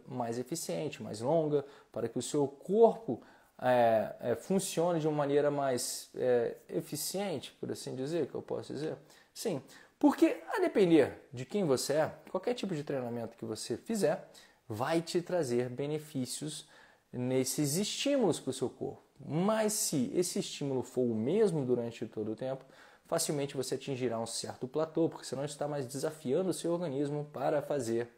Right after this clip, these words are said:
é, para ele se adaptar, para gerar supercompensação.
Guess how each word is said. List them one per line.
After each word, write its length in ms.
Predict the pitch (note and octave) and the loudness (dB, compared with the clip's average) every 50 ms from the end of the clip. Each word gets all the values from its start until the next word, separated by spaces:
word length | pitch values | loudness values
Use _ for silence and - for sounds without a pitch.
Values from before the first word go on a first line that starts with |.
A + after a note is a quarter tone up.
| - - - - - - - _ _ - | -20 -20 -20 -20 -20 -20 -20 _ _ -6
é, 720 | G#2+ G#2+ G#2+ G#2+ G#2+ G#2+ G#2+ G#2 G#2 G2+ G2+ G2 G2 - - - _ _ _ _ - - _ _ _ _ | -2 0 2 2 2 2 2 0 0 -2 -4 -6 -10 -12 -16 -20 _ _ _ _ -20 -20 _ _ _ _
para 120 | - C3+ | 0 0
ele 80 | D3 D3 | 0 0
se 120 | - - | 0 -2
adaptar, 380 | F3+ E3 F3 F3 - F3 D3+ D3 | -2 -2 -2 -2 -2 -2 -2 -2
para 180 | - - C3+ | -4 -6 -4
gerar 240 | B2 C3 C3+ C#3+ D3 | -2 -2 0 0 0
supercompensação. 1000 | D3 - - - D#3 D3 - - D3 D3+ - D#3 D3 - F3+ F3 - - - - | -2 -4 -6 -8 -8 -6 -6 -8 -8 -6 -8 -8 -6 -6 -6 -6 -6 -8 -12 -12